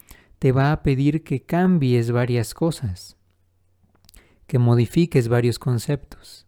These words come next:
Entonces llega el momento en que esta creencia de ser el niño o niña que se porta bien, por ejemplo,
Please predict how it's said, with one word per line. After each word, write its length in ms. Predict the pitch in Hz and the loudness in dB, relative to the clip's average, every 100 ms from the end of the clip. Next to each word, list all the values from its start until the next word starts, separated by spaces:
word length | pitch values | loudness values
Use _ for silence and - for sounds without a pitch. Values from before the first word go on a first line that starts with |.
| _ _ _ _ _ _ _ - | _ _ _ _ _ _ _ -4
Entonces 960 | 143 135 175 202 - 147 147 151 - _ _ _ | -2 0 2 2 2 0 0 -4 -12 _ _ _
llega 320 | - 139 135 135 | -2 2 2 2
el 100 | 135 | 2
momento 500 | 139 151 160 135 123 | 0 0 0 -2 -2
en 100 | 117 | -2
que 140 | 135 | -2
esta 300 | 131 - 147 | -2 -4 -4
creencia 560 | - 143 147 143 - 120 | -2 0 0 -2 -2 -4
de 100 | 123 | -4
ser 220 | - 139 | -2 0
el 220 | 135 131 | 2 2
niño 400 | 143 151 131 123 | 0 2 2 2
o 40 | |
niña 360 | 120 135 139 117 | 0 0 0 -2
que 80 | 98 | -4
se 140 | - | -14
porta 360 | - 117 110 120 | -8 -8 -4 -4
bien, 400 | 135 143 123 131 | 0 0 0 -2
por 220 | - 120 | -4 -2
ejemplo, 640 | 107 - 156 104 117 151 | -2 -2 -2 -2 -2 -4